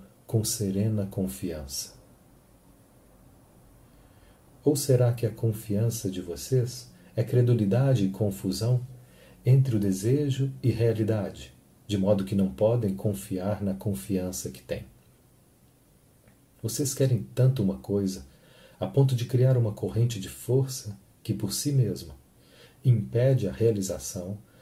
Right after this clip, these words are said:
porque a tensão e o conteúdo emocional e mental frustram a criação? Se a espera for de fato relaxada, vocês não terão dúvida alguma sobre a realização.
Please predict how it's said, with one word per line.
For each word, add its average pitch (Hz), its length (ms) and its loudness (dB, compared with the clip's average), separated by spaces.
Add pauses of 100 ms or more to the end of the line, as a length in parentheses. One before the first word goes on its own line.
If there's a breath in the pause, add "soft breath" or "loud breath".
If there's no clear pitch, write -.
(180 loud breath)
porque - 260 -2
a 120 60 4
tensão 123 640 -2 (640)
e 147 120 -2
o 170 80 -4
conteúdo 139 520 4
emocional 98 800 2 (340)
e 107 120 -2
mental 98 600 -4 (480 soft breath)
frustram 113 680 -4
a - 40 -12
criação? 120 540 -2 (1900 soft breath)
Se - 160 -6
a 101 40 2
espera 123 400 0
for 113 260 0
de 101 80 -2
fato 120 500 -4
relaxada, 104 800 -6 (500 loud breath)
vocês - 300 2
não 131 140 6
terão 135 280 6
dúvida 123 480 2
alguma 101 460 0
sobre 117 400 -2
a - 40 -8
realização. 104 720 -8